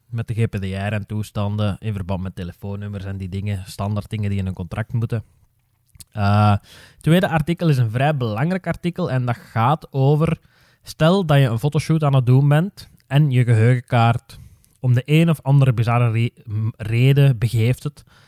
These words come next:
Je hebt geen foto's van die shoot, dat het model geen aanspraak kan doen op een vergoeding. Want ja, het kan gebeuren dat een geheugenkaart plots zegt van, "Hela, boeia."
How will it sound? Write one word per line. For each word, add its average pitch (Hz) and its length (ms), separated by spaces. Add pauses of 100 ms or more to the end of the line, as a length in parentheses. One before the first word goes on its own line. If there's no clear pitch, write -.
(220)
Je 123 120
hebt 120 200
geen 139 220
foto's 131 380
van 120 160
die 107 80
shoot, 127 380
dat 117 120
het 117 100
model 113 320
geen 117 320
aanspraak 117 540
kan 113 180
doen 113 340
op 135 260 (1120)
een 135 140
vergoeding. 123 800
Want 113 180
ja, 113 280 (380)
het - 120
kan 135 160
gebeuren 127 380
dat 131 100
een 123 80
geheugenkaart 120 680
plots 139 200
zegt - 200
van, 98 180
"Hela, 117 520
boeia." 131 520